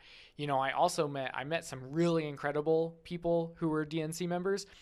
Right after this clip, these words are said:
I also met some who were on the D N C, you know, were a member for forty years,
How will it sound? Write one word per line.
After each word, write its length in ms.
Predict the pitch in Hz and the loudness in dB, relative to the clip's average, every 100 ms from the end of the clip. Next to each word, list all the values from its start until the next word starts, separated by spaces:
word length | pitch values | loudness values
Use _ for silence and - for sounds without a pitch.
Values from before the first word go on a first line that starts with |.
| - - - | -20 -20 -6
I 140 | 156 185 | 0 2
also 280 | 196 190 175 | 2 4 4
met 240 | 165 156 | 2 -2
some 440 | - 160 160 156 | 0 4 4 2
who 400 | 151 143 160 151 | -2 0 2 2
were 360 | 139 139 139 135 | 0 0 0 2
on 280 | 139 147 147 | 2 2 2
the 60 | |
D 140 | 135 139 | -2 -4
N 140 | 135 | -4
C, 500 | 135 143 135 131 - - | -6 -4 -4 -4 -8 -8
you 140 | 131 | -8
know, 100 | 127 | -6
were 220 | 123 131 | -6 -6
a 40 | 127 | -4
member 320 | 139 143 131 | -4 -2 -4
for 300 | - 127 120 - - - _ | -4 -6 -8 -12 -20 -20 _
forty 280 | 202 190 180 | 4 4 4
years, 680 | 160 156 156 151 143 139 | -2 -2 0 -2 -4 -8